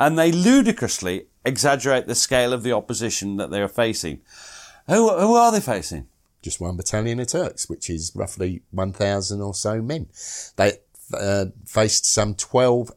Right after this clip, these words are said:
Speaker 2: thousand British troops. Yet they succeeded in keeping them penned back to the beaches for most of the, uh, first day.
Speaker 1: Yeah, just the third, twenty-sixth, third Battalion, twenty-sixth Regiment,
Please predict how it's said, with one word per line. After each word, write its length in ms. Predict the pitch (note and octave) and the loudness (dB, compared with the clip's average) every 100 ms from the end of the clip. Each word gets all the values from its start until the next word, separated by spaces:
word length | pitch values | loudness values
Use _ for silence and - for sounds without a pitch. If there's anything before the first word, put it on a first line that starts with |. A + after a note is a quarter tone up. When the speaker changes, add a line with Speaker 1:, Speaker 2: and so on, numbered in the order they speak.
| _ - | _ 2
Speaker 2:
thousand 640 | B2 A#2+ F#2+ E2+ E2+ F#2 - | 4 4 2 -2 -4 -6 -4
British 400 | G2+ - G#2 - | -4 -2 -6 -6
troops. 800 | - A2 - - - - - - | 0 0 -2 -10 -12 -16 -16 -2
Yet 180 | D3+ D#3+ | 2 4
they 140 | D3 | 4
succeeded 600 | C#3+ - - F3 F#3 B2+ | 4 2 4 4 4 2
in 120 | G#2+ G2 | -2 0
keeping 320 | B2+ A#2 G#2 | 0 0 -4
them 120 | G2 | -6
penned 300 | G#2 A#2 G#2 | -2 -2 0
back 220 | G#2 G2+ | -2 -2
to 120 | - | -4
the 80 | F#2+ | -2
beaches 460 | G#2+ G#2 - D#2+ - | -2 -2 -4 -4 -4
for 140 | G#2+ | -4
most 320 | G#2+ G#2 - | -4 -4 -6
of 80 | G2 - | -8 -6
the, 340 | G#2 G#2 G#2 | -6 -4 -4
uh, 40 | G#2 | -6
first 340 | - A#2 - | -4 -4 -4
day. 240 | D3+ F#3+ - | -6 -8 -4
Speaker 1:
Yeah, 140 | D3 | -4
just 280 | E3 C#3+ - | -2 -4 -4
the 60 | C3 | -6
third, 420 | - D#3+ D#3+ - | 0 4 4 2
twenty-sixth, 640 | D#3 C#3+ C3 C#3 A#2+ - | -2 -2 -2 -2 -4 -8
third 220 | - D3 C3+ | 0 0 0
Battalion, 380 | C3 B2+ B2+ | -2 -2 -2
twenty-sixth 500 | A#2+ B2 A2+ B2 - | -6 -6 -6 -8 -4
Regiment, 460 | A2 A2 G#2+ A2+ | -4 -2 -4 -8